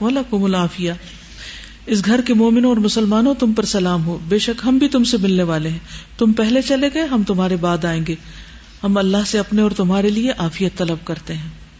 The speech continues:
ایک اور دعا ہے، "السلام علیکم دار قوم مؤمنین و انا و ایاکم متواعدون غدا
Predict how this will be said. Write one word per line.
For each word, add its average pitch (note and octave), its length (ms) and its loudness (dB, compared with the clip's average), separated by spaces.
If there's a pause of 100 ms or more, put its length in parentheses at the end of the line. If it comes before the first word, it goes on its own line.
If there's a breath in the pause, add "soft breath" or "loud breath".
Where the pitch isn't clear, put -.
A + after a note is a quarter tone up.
(760)
ایک G3 160 -2
اور G3+ 120 2
دعا G3+ 280 2
ہے، A3+ 100 0 (360 loud breath)
"السلام G3 540 0
علیکم A3 500 2
دار F#3 200 2 (140)
قوم A3 360 4
مؤمنین G#3+ 580 4 (420 loud breath)
و E3+ 60 0
انا G3 440 2
و E3+ 100 2
ایاکم G#3 720 2
متواعدون F#3+ 920 2
غدا G#3 320 0